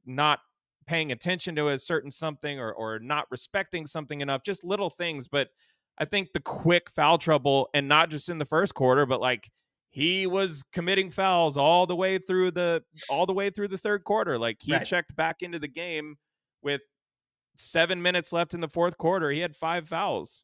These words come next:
Speaker 1: Um, and of course, he, he had nine points in three minutes after that. But, um, but yeah, I, I think that there was certainly a welcome to the N B A. We're, we're gonna come after you.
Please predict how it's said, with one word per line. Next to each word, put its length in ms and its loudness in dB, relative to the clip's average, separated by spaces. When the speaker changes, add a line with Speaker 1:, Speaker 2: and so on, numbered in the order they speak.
Speaker 1:
Um, 300 -8
and 140 -8
of 120 -6
course, 260 -2
he, 120 -4
he 80 -2
had 140 2
nine 400 2
points 400 -2
in 100 -12
three 260 2
minutes 380 0
after 300 0
that. 260 2
But, 260 0
um, 480 -4
but 120 -4
yeah, 320 2
I, 100 0
I 40 -4
think 300 -8
that 240 -6
there 140 0
was 640 -2
certainly 640 0
a 120 2
welcome 480 0
to 140 -6
the 100 -8
N 120 -4
B 120 -6
A. 120 0
We're, 260 -6
we're 180 2
gonna 500 6
come 280 2
after 400 6
you. 320 -4